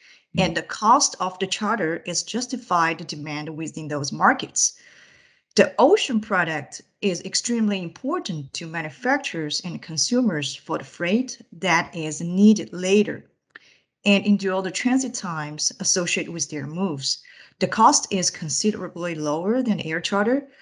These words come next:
Speaker 2: This is where planning from manufacturing and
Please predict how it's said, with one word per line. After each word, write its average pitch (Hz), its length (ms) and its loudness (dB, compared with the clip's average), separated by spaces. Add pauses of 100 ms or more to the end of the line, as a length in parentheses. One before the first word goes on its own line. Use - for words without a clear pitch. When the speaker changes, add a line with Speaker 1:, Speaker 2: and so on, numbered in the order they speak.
(540)
Speaker 2:
This 214 220 8
is 254 160 4
where 208 280 2
planning 220 440 0
from 196 320 -4
manufacturing 185 1040 -2
and 156 280 -8